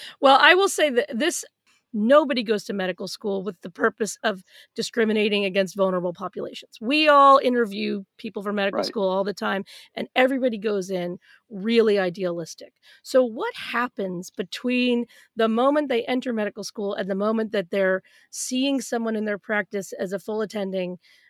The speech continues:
Speaker 1: facing the problems and demands of our existing healthcare system and making this terrible, probably illegal, certainly unethical,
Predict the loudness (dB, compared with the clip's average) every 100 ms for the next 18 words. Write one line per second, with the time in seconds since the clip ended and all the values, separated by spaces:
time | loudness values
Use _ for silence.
0 | _ _ _ -20 -2 0 0 -2 -2 -2
1 | 0 -4 -8 -4 -2 -2 -2 -6 -6 -6
2 | -2 -2 -4 -4 -2 -4 -6 -12 -10 -10
3 | -12 -12 -12 -12 -8 -8 -6 -8 -4 -4
4 | -4 -6 -8 -8 -6 -6 -8 -18 -18 -8
5 | -6 -4 -4 -4 -4 -2 0 0 0 0
6 | -2 -4 -4 -6 -6 -6 -4 -4 -4 -6
7 | -8 -4 -4